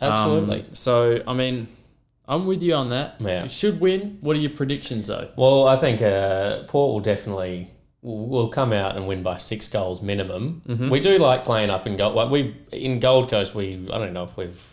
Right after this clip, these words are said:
Speaker 2: lost maybe at all. I don't know if we've
Speaker 1: I
Speaker 2: lost
Speaker 1: just
Speaker 2: to Gold
Speaker 1: remember we
Speaker 2: Coast up
Speaker 1: lost
Speaker 2: there.
Speaker 1: that, you know, the first
Speaker 2: Yeah, we
Speaker 1: game.
Speaker 2: know we lost to Gold Coast here.
Speaker 1: Yeah.
Speaker 2: Um,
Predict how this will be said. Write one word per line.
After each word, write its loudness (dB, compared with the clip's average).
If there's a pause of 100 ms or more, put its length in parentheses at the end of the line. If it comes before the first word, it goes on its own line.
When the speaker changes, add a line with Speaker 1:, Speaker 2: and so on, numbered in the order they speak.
(220)
Speaker 2:
lost -12
maybe -8 (320)
at -4
all. 0 (720)
I 0
don't 2
know 4
if -2
we've 0
Speaker 1:
I 2
Speaker 2:
lost 2
Speaker 1:
just -4
Speaker 2:
to 0
Gold 2
Speaker 1:
remember 0
we -2
Speaker 2:
Coast 0
up 2
Speaker 1:
lost -2
Speaker 2:
there. -2
Speaker 1:
that, -16
you -10
know, -10
the -12
first -10
Speaker 2:
Yeah, 0
we 2
Speaker 1:
game. 4
Speaker 2:
know 4
we 2
lost 2
to -6
Gold 0
Coast -8
here. -10 (260)
Speaker 1:
Yeah. -2
Speaker 2:
Um, -10